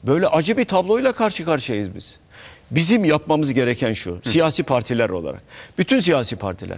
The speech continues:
Speaker 1: terör örgütlerine karşı çok açık ve net tavırlarını koymalılar. Bunun adı P K K olur, bunun adı Y P G olur, bunun adı fetö olur, bunun adı efendim işit olur, bunun adı El Nusra olur.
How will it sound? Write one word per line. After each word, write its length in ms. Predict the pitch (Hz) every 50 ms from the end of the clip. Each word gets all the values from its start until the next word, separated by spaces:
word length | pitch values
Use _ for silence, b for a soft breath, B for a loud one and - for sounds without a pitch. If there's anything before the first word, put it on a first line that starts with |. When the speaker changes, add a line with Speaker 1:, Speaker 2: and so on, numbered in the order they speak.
| - -
Speaker 1:
terör 280 | - - - 277 269 240
örgütlerine 480 | 190 160 151 - - 131 113 113 110
karşı 300 | 101 - 117 113 - 147
çok 300 | - - 269 311 254 -
açık 300 | 220 202 - - 165 -
ve 120 | 160 139 131
net 140 | 117 87 - - - - _ - _ _ _ _ _ _ _ _ _ _ _ _ _ _ _ _ _ _ _ - _ _ -
tavırlarını 500 | - 190 156 151 143 127 120 110 127 139
koymalılar. 500 | - 123 107 92 92 90 80 65 57 - B B B B B -
Bunun 220 | 175 196 190 175
adı 260 | 104 147 170 143 151 143
P 160 | - 160 147
K 160 | - 151 139
K 140 | - - 139
olur, 300 | 135 127 120 131 127 113
bunun 180 | 123 131 131
adı 200 | 131 127 123 123
Y 160 | 127 117 120 120
P 160 | - 127 123
G 120 | 113 120
olur, 300 | 120 123 117 117 120 113
bunun 160 | 113 120 123
adı 240 | 120 117 117 120 127
fetö 300 | 113 - 113 110 - 120
olur, 320 | 110 113 113 113 113 110 110
bunun 180 | 117 123 120
adı 220 | 113 117 113 110 92
efendim 300 | 104 - 107 110 113 -
işit 300 | 113 - - 113 - 120
olur, 200 | 113 113 117 117
bunun 220 | 110 113 120 123
adı 200 | 120 117 113 123
El 180 | - 113 123 120
Nusra 280 | 123 123 - - 117 127
olur. 260 | 127 120 120 123